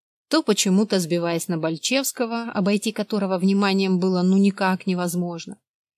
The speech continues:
То вспоминая вдруг какие-то старые, полузабытые уже моменты, когда они с Жоркой вместе работали и друг за друга держались,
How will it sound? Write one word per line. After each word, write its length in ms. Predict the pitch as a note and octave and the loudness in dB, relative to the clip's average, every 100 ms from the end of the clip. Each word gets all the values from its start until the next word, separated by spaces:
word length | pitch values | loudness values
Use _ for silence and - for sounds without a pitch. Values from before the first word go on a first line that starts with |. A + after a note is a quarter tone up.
| _ _ _ - | _ _ _ 0
То 140 | A#3+ | 0
вспоминая 540 | A#3 C4+ C4 C#4 D4+ | 2 2 4 2 0
вдруг 260 | A3 G#3+ C4+ | 0 -2 0
какие-то 420 | B3+ - C4+ A#3 | -2 0 -2 -2
старые, 560 | G#3+ - C#4+ B3 F#3 F3+ | -4 -2 0 2 2 0
полузабытые 720 | - G#3+ G3+ A#3+ C4+ D4 B3 | -2 -4 -2 0 -2 -2 -2
уже 180 | G#3+ A#3+ | 0 0
моменты, 520 | A3 G#3+ C#4 C4+ A#3 | 0 0 0 -2 -4
когда 320 | A3+ F#3 B3 | -4 -4 -2
они 220 | B3+ A#3 | -2 -2
с 40 | G#3+ | -2
Жоркой 520 | F3 A#3+ C4+ C4+ B3+ _ _ | 0 0 0 -4 -6 _ _
вместе 380 | F#3+ A#3 C#4 A#3 | 0 0 2 0
работали 560 | G#3+ G3 C#4 - G3 | 0 -2 -2 -2 0
и 160 | F3 F#3+ | 0 0
друг 220 | E3+ A3+ | 0 0
за 120 | G#3 | 0
друга 260 | G#3+ C4+ A#3 | 0 0 0
держались, 720 | F#3+ E3+ G3+ A#3+ G#3+ F#3+ - | 0 -2 -2 0 -2 -4 -8